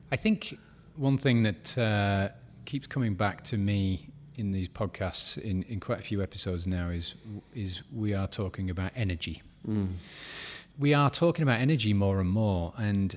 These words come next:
Speaker 1: and I think it's, it's important that we, that we just unpack that when we're talking about sound healing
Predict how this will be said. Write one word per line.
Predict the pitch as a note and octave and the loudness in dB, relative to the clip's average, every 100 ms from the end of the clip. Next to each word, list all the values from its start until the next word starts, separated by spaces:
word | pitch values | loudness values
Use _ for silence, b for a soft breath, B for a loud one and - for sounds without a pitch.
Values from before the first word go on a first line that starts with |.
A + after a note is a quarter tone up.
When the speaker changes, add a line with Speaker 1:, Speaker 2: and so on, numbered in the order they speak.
| - | -6
Speaker 1:
and | G#2 | -4
I | G#2 | -2
think | - E3 | -2 -4
it's, | D#3+ G#2+ - - | -2 0 0 -2
it's | A#2 - | -2 0
important | A2 - C3+ C#3+ - G2 | 0 0 2 2 0 -2
that | F#2+ F#2+ | -2 -2
we, | F#2+ F#2 F#2 A2+ | 0 2 0 -2
that | A2 | -6
we | G#2 | -4
just | F2+ G2 - - _ _ - - - | -4 -6 -8 -18 _ _ -20 -16 -4
unpack | A#2+ G2 - D3 A2+ | -4 -2 -4 -6 -4
that | F#2+ F2 | -6 -4
when | A2 | -4
we're | G2+ | -4
talking | - A2+ - G2 | -2 -2 -2 -4
about | F2+ F#2+ F#2 - - | -2 -2 -4 -8 -16
sound | - - D3 E3+ | -4 0 2 2
healing | - F#2+ D#2+ E2 | 0 -2 -2 -6